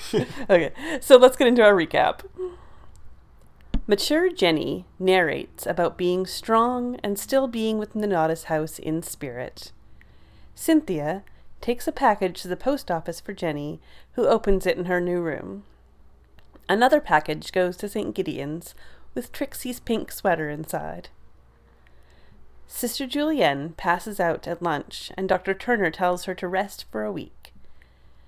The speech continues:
Sheila is chosen to take over for Sister Julienne, and Sister Winifred takes over planning Sister, Sister Evangelina's Jubilee. Meanwhile, Timothy is upset he's not allowed to play with the other kids due to his legs.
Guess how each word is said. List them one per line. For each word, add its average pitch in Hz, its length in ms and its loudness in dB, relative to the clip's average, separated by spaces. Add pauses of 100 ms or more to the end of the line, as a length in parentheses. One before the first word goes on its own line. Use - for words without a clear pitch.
(140)
Sheila 220 440 2
is 226 180 -2
chosen 175 460 0
to - 60 -14
take - 240 -8
over 214 220 0
for 180 140 -10
Sister - 340 -10
Julienne, 151 640 -6 (500)
and 180 160 -4
Sister 185 300 -4
Winifred 190 540 -2
takes - 320 -8
over 160 520 -2
planning 170 480 -2
Sister, 175 360 -12 (200)
Sister 190 320 -6
Evangelina's 160 840 -4 (180)
Jubilee. - 640 -10 (1600)
Meanwhile, 233 720 2
Timothy 285 460 0
is 233 140 -6
upset - 460 -2
he's 185 160 -10
not 190 200 0
allowed 185 300 4
to - 80 -14
play 190 280 0
with 185 140 0
the 156 120 -4
other 175 180 -2
kids 175 460 -6
due 185 140 -4
to 180 80 -6
his 180 220 -10
legs. 143 540 -10